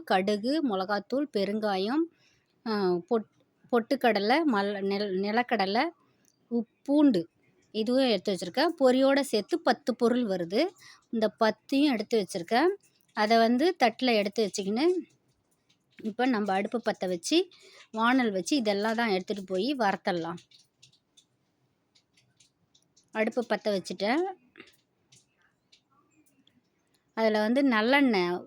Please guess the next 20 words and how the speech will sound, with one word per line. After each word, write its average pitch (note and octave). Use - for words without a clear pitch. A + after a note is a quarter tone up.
ஊத்திருக்கேன், A3+
ரெண்டு G3+
ஸ்பூனு. G#3
இதோ F3+
கேஸ் A#3+
பத்த A3
வச்சு, G3+
வானல் A3
வச்சு, G3
ந-, F#3+
ரெண்டு G3+
ஸ்பூன், A#3
ரெண்டு B3+
கரண்டி B3
ஊத்திருக்கேன் F3+
குழம்பு G3+
கரண்டியில. F3+
அதுல A#3
கடுகு A#3
போட்டு, G3+